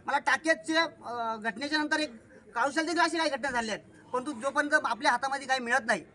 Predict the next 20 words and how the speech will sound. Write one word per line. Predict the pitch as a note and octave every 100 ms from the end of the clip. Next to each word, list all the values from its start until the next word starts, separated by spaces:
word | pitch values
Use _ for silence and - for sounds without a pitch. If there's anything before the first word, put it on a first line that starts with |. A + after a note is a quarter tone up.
| - -
म्हणजे | C4 C#4+
आपल्या | C4+ C4+ E4+
मुलींनी | D#4 D4 D4 D4+
नुसत्या | D4+ C#4 D#4 A#3
शिकायला | B3+ C#4 D4
जायचं | D4 C#4+
की | D4
अन्याय | B3 B3 C#4
अत्याचार | B3+ C4 C4+
सहन | B3 C4
करण्यासाठी | B3 B3+ A#3+ A3+
जायचं. | G#3+ F#3 G3+ F#3+ - - -
माझं | A3+ C#4
पोलीस | B3 C#4 D4
डिपार्टमेंटला | C4 C#4+ C#4 C#4+ D4
एक | C#4+
विनंती | C4 C4 C4
आहे, | A#3+ A3
लक्षात | A3 G3+
ठेवा | D#3+